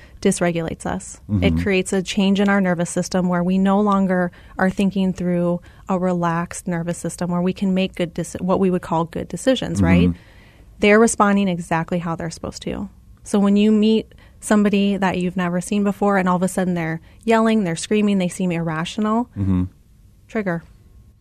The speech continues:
Speaker 2: So I was at a, at a, a seminar where they talked about this
Speaker 1: Mm-hmm.
Speaker 2: exact in the brain. Like, like, let's just say I'm reaching to a stove, and when it gets hot, I, in,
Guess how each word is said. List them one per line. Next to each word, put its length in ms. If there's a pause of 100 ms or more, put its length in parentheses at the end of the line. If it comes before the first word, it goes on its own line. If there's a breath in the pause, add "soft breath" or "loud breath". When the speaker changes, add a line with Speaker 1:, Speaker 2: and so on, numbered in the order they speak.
(480 soft breath)
Speaker 2:
So 420 (280)
I 80
was 180
at 100
a, 80 (380)
at 100
a, 100 (600)
a 120
seminar 480
where 120
they 120
talked 300
about 200
this 260
Speaker 1:
Mm-hmm. 200
Speaker 2:
exact 380
in 100
the 60
brain. 440
Like, 180
like, 220
let's 200
just 120
say 140
I'm 220
reaching 280
to 140
a 40
stove, 720 (680 soft breath)
and 340 (100)
when 200
it 60
gets 180
hot, 300
I, 260
in, 180